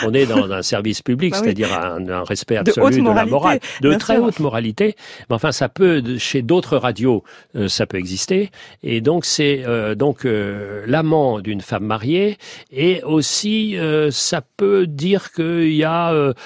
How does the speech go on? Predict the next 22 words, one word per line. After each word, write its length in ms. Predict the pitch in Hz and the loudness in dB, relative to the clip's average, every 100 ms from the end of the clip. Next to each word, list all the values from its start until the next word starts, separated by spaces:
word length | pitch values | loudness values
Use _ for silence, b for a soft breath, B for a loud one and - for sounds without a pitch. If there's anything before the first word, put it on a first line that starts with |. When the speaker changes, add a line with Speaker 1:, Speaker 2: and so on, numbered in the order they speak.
| B - | B -6
Speaker 1:
un 120 | 120 | -4
petit 260 | - 170 - | -2 -2 2
élément 560 | 156 156 151 143 151 151 | 2 2 2 4 2 2
de 180 | 135 135 | 2 4
rémunération, 840 | 127 139 135 131 131 - 123 113 | 4 2 2 2 -2 -2 -2 0
quelque 180 | 127 - | -2 -4
chose 180 | 135 - | -6 -4
comme 140 | 110 | -4
ça, 160 | - 110 | -4 -6
et 40 | - | -8
cetera. 260 | 104 - - B B - | -12 -14 -18 B B 0
Donc, 320 | 147 165 - B B - | 0 0 -4 B B 0
donc 320 | 139 143 - | 0 0 -4
voilà. 380 | 110 131 120 113 | -4 0 0 2
Donc, 240 | 151 - | 0 2
euh, 180 | 151 147 | 0 2
et 180 | 156 160 | 2 2
alors, 320 | 151 139 131 | 0 -2 2
au 80 | 139 | 2
dix-huitième 460 | 160 175 180 147 113 | 0 -4 -2 -2 -2
siècle, 340 | - 208 - - B B 147 | -2 -2 -6 -16 B B -2
euh, 420 | 123 120 117 | 0 2 0